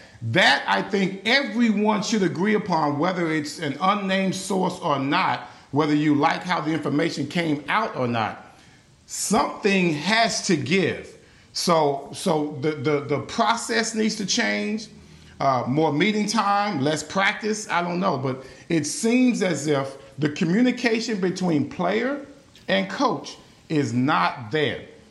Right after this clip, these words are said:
Thank God for Sean Lee. Thank God for whoever's out there trying to work hard and, and being positive in this manner.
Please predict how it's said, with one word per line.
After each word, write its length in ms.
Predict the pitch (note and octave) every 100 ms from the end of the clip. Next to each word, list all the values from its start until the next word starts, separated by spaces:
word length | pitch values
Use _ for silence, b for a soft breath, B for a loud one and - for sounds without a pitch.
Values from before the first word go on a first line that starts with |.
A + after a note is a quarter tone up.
| -
Thank 260 | D#3+ G#3 F#3
God 260 | G3 G3+ G3
for 80 | F3+
Sean 480 | - G3 G3+ G3
Lee. 280 | F#3+ G#3+ G3+
Thank 260 | E3+ G3 F3+
God 220 | F#3 F#3+ F#3
for 100 | D#3+
whoever's 460 | F#3 F#3 F#3 E3
out 220 | F3 F#3+
there 120 | F#3 E3+
trying 260 | G3+ F3+
to 60 | D3+
work 260 | F3 F#3+
hard 360 | F#3 F#3 F#3+ G3+
and, 260 | C3 G2 B B B C3+
and 300 | C3 B2+ C#3
being 280 | F#3+ E3+ C#3+
positive 540 | F#3+ F3+ A3+ E3 C3+
in 100 | C3
this 160 | B2 A#2+
manner. 360 | B2+ A2 G2